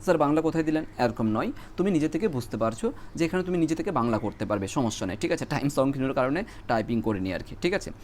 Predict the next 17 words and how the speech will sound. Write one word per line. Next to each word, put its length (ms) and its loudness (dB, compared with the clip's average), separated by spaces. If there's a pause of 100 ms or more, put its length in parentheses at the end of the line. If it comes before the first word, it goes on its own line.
(120)
রিয়েল 260 6
মানে 180 0
কি? 120 -6
প্রকৃত 460 -2
নেম, 240 0 (200)
আসল 280 0
নেম, 340 -2
ঠিক 120 0
আছে? 120 0
এই 60 2
যে 80 6
আসল 260 2
লেখা 260 0
আছে, 180 -2
আসল 260 0
আমরা 160 4
বলে, 180 0